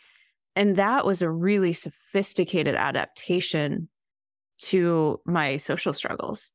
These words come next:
So that's, that's one reason. I'm, I'm curious first, like, hot potato phen-,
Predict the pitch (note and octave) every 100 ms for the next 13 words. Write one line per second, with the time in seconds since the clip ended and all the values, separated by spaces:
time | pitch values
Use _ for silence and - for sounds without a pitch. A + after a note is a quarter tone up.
0 | _ - G3+ A3 B3 - - G#3 F3 D#3+
1 | E3+ - - F#3+ _ _ - C3 - A2+
2 | G3 - G#3+ G#3 G#3+ - A#3 B3 - G3+
3 | F#3+ - - - _ - F3 - G3 G3+
4 | F#3+ F3 F3 - G#3 G3+